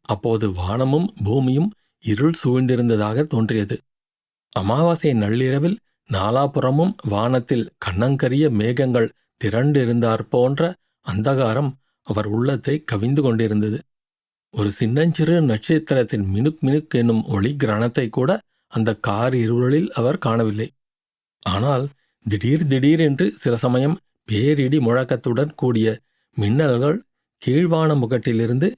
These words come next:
மேல்வான முகடு வரையில் அந்தகாரத்தை கிழித்துக் கொண்டு பாய்ந்த மின்னல்கள், கண்ணை பறித்து மண்டையை பிளக்கும் பயங்கர தீட்சண்ய ஒளி மின்னல்கள் மாமல்லருடைய உள்ளமாகிற வானத்தில்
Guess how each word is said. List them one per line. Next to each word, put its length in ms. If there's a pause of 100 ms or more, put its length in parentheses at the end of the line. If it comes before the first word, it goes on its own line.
(280)
மேல்வான 580
முகடு 380
வரையில் 400 (300)
அந்தகாரத்தை 760
கிழித்துக் 520
கொண்டு 280 (200)
பாய்ந்த 420
மின்னல்கள், 500 (560)
கண்ணை 340
பறித்து 480 (160)
மண்டையை 540
பிளக்கும் 480 (380)
பயங்கர 540 (140)
தீட்சண்ய 680 (420)
ஒளி 240
மின்னல்கள் 560 (640)
மாமல்லருடைய 720
உள்ளமாகிற 680
வானத்தில் 560